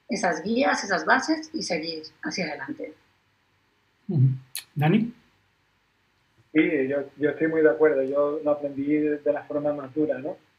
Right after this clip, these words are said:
Speaker 3: Yo venía de, del treinta y cinco, eh, donde realmente pues escogía el, el stock, ¿no? El, el, el tipo de, de film que vas a utilizar en, en,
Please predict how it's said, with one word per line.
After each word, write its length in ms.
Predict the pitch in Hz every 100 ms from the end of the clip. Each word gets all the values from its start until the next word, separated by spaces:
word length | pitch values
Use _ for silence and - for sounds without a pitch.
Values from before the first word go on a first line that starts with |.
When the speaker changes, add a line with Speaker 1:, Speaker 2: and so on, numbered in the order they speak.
| -
Speaker 3:
Yo 120 | 156
venía 340 | 156 170 180
de, 280 | 180 165 151
del 180 | 156 -
treinta 240 | - 156
y 80 | 143
cinco, 420 | 202 202 180 - - -
eh, 180 | 151
donde 560 | 139 147 139 135 131 135
realmente 380 | 135 143 143 156
pues 220 | 160 156
escogía 500 | - 135 - 151 151
el, 220 | 151 143 143 _
el 140 | 143 135
stock, 340 | 131 160 151 143
¿no? 180 | 147 165
El, 200 | 135 135
el, 300 | 135 131 123 -
el 160 | 139 127
tipo 260 | 143 139 156
de, 340 | 147 135 127 -
de 140 | 135 131
film 220 | 170 170 - _ _ _
que 80 | 156
vas 100 | 139
a 60 | 156
utilizar 520 | 156 151 - 147 160
en, 300 | 156 139 127 -
en, 420 | 135 131 131